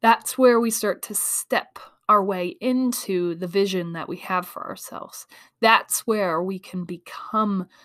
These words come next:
the people we're destined to be here. It's in those small steps. And last year's version of me said,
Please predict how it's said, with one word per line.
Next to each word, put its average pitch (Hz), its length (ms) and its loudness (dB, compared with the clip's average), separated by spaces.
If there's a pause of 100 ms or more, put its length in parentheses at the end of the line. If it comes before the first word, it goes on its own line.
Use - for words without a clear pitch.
(560)
the 175 80 -12
people 185 800 -2 (480)
we're 196 80 -2
destined 185 540 -2
to 175 60 -12
be 240 240 0
here. - 460 -14
It's - 140 -6
in 202 160 0
those 190 200 0
small 165 320 -4
steps. - 680 -8 (760)
And 180 380 -4 (1000)
last 185 480 2
year's 214 220 2
version 202 400 -2
of 202 180 -8
me 247 400 -4
said, - 360 -2